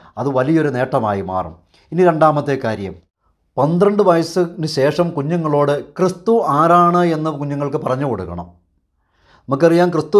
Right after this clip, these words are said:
എന്ന് പറയുമ്പോൾ എമാവൂസിലേക്ക് പോയ ശിഷ്യന്മാരോട് ക്രിസ്തു പറഞ്ഞു കൊടുത്തത് പ്രവചനങ്ങളിലും നിയമങ്ങളിലും തന്നെക്കുറിച്ച് പറഞ്ഞിരിക്കുന്നവയാണ്. അപ്പോൾ പ്ര-, കുഞ്ഞുങ്ങളോട് പറയാൻ പറ്റണം, ക്രിസ്തു എന്ന് പറയുന്നത്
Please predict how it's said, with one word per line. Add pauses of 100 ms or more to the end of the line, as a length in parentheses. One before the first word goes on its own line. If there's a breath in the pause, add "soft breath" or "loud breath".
എന്ന്
പറയുമ്പോൾ (420 soft breath)
എമാവൂസിലേക്ക്
പോയ
ശിഷ്യന്മാരോട്
ക്രിസ്തു
പറഞ്ഞു
കൊടുത്തത് (580 loud breath)
പ്രവചനങ്ങളിലും
നിയമങ്ങളിലും (120)
തന്നെക്കുറിച്ച്
പറഞ്ഞിരിക്കുന്നവയാണ്. (480)
അപ്പോൾ
പ്ര-,
കുഞ്ഞുങ്ങളോട്
പറയാൻ
പറ്റണം,
ക്രിസ്തു (100)
എന്ന്
പറയുന്നത്